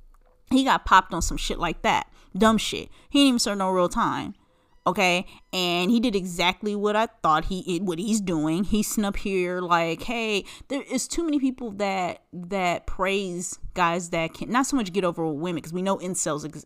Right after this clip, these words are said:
eh, they exist, right? Not so much that, but it's like, okay, this dude is living a life. He got some dumb bitches to, like, finance his lifestyle? Fuck yeah. Even I was looking like, "Dang, like, how do you," like,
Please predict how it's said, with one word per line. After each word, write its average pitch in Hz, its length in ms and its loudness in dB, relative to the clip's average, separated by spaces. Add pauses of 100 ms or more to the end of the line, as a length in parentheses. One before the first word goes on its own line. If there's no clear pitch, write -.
eh, 156 260 -4
they 165 180 -4
exist, 165 360 -8
right? 170 240 -2 (300)
Not 311 160 2
so 370 100 -4
much 202 180 -4
that, 180 340 0
but 165 120 -2
it's 175 220 -4
like, 170 400 -2
okay, 196 240 0
this 262 240 -2
dude 202 240 -4
is 165 100 -4
living 156 300 -4
a 175 80 -8
life. 202 220 -6
He 262 100 -6
got 269 180 -4
some 202 240 -4
dumb 185 260 -4
bitches 220 380 -4
to, 196 80 -6
like, 160 240 -6
finance 196 540 -4
his 175 180 -2
lifestyle? 311 640 -2
Fuck 320 480 -2 (100)
yeah. - 100 2 (240)
Even 339 320 2
I - 260 8
was 254 160 2
looking 214 340 -2
like, 180 460 2
"Dang, 269 440 2
like, 196 240 2
how 269 220 4
do 339 80 -2
you," 359 200 0 (360)
like, 220 300 2